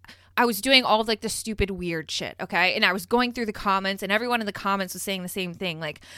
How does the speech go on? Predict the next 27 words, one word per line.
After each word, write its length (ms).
"Oh 80
my 100
God, 180
how 140
can 120
she 160
afford 420
this? 260
Like, 300
she 180
must 200
have 100
a 60
lot 200
of 60
money. 180
Somebody 300
must 240
be, 100
like, 200
helping 340
her 140
out 200
with 120
her 80
bank 240
account. 340